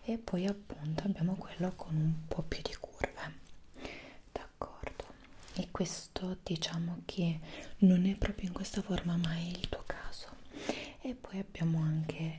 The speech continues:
la base del naso, andremo a correggere anche quella, abbiamo una base appunto dritta, una base leggermente la punta in su, quella che è più richiesta, e poi quella che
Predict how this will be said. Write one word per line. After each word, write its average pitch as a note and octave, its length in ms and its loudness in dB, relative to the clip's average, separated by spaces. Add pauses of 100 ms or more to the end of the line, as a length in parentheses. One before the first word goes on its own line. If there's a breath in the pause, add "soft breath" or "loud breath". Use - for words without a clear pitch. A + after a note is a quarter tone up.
(120)
la - 240 -4
base F3 640 0 (180)
del E3+ 180 4
naso, D#3+ 240 4
andremo E3 220 2
a - 40 -2
correggere - 380 0
anche F#3+ 200 0
quella, F#3 220 0
abbiamo D#3 500 -4 (540 loud breath)
una D#3 140 0
base D#3 800 -2 (1120 loud breath)
appunto - 460 -6
dritta, - 520 2 (520 loud breath)
una B3 180 8
base F3+ 560 4
leggermente F3+ 840 4
la E3+ 140 0
punta F#3 360 2
in F3 140 0
su, G3+ 440 0
quella D#3 320 0
che D#3+ 280 2 (640 loud breath)
è - 80 -8
più - 140 0
richiesta, - 580 -2
e G#3 80 0
poi E3+ 260 0
quella D#3 300 -2
che - 180 -8